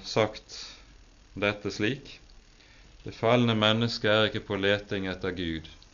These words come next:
mer enn en skolegutt som sk-, har skulket skolen,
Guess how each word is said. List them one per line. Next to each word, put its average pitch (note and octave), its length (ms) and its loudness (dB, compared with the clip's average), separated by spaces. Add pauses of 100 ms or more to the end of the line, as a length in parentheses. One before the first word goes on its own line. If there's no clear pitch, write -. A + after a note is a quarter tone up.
(220)
mer G2+ 380 2
enn F#2+ 120 0
en F2+ 80 -4
skolegutt G2 640 -2
som F#2+ 240 -8
sk-, - 240 -10
har G2 140 -8
skulket G2+ 480 -2
skolen, G#2 400 -4